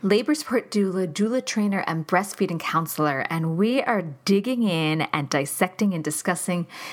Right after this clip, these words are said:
the ARRIVE trial. You may have heard about that. It's talking about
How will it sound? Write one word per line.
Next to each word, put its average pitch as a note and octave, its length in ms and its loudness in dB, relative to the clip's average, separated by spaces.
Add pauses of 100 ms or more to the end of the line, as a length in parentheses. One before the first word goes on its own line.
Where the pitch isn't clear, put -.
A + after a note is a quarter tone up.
(120)
the G3 120 2
ARRIVE E3+ 640 2
trial. C#3 460 0
You D3 100 -2
may D#3+ 140 0
have D#3+ 120 -2
heard F#3+ 340 0
about C3+ 300 -4
that. C3+ 180 -2
It's C#3+ 120 -6
talking E3 360 -2
about D#3+ 560 2